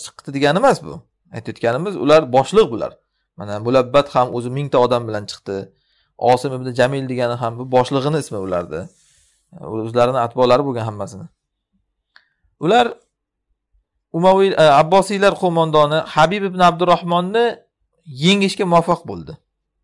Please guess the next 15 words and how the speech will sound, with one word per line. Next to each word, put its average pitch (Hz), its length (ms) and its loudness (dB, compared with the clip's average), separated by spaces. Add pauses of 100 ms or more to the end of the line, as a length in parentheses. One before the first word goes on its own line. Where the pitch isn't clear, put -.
(920)
U 196 140 0
Qobisga 185 520 2
qochib 190 260 -2
ketdi, 139 240 -4
Habib 110 300 -2
ya'ni. 85 260 -12 (1800)
Keyin 220 340 2
Osim 175 460 4
Qoyravonga 185 580 4
kirib 156 180 2
oldi 101 200 2
shunda. - 240 -16
Qoyravon 190 480 2
Tunis. 135 320 -6 (1120)
Abbosiylarni 151 800 2